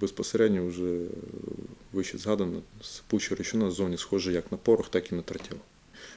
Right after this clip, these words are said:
На місці було встановлено, що вони відносяться до першої категорії. Це надзвичайно небезпечні, які підлягають знищенню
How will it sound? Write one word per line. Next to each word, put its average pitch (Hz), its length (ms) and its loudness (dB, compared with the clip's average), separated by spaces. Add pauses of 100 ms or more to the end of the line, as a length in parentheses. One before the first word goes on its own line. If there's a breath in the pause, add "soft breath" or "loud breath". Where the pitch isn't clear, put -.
(100 loud breath)
На 123 80 6
місці 151 360 4
було 107 160 8
встановлено, 104 460 8
що - 160 -2
вони 95 160 4
відносяться 90 640 0
до 92 300 4
першої - 480 2
категорії. 127 680 8
Це 92 340 4 (440)
надзвичайно 98 600 2
небезпечні, 120 720 4 (320 loud breath)
які - 240 6
підлягають 101 580 2 (200)
знищенню 101 680 4